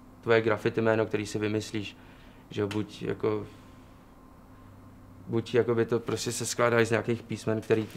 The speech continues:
se ti dobře píšou, anebo, nebo prostě to nějakým způsobem vymyslíš, no.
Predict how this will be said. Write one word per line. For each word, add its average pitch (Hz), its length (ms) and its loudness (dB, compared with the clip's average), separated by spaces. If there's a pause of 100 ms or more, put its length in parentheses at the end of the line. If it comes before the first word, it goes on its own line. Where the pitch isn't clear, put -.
(160)
se 98 160 -10
ti 120 100 -2
dobře 110 260 2
píšou, 110 480 2
anebo, 107 360 2 (640)
nebo 107 520 0 (540)
prostě 107 340 -2
to 107 100 -4
nějakým 104 340 -2
způsobem 104 400 -6
vymyslíš, 104 460 -8
no. - 100 -8